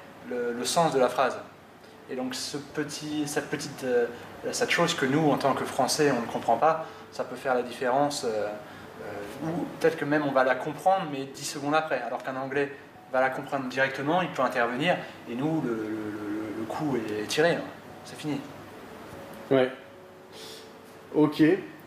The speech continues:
Speaker 2: Euh, le thème de cette vidéo,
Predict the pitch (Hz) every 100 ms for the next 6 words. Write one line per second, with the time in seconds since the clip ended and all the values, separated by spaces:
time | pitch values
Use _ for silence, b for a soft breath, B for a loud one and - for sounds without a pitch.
0 | - - 135 127 123 123 123 120 120 120
1 | 120 120 120 - - - - - - -
2 | - - - 143 139 180 185 180 151 147
3 | 147 165 190 190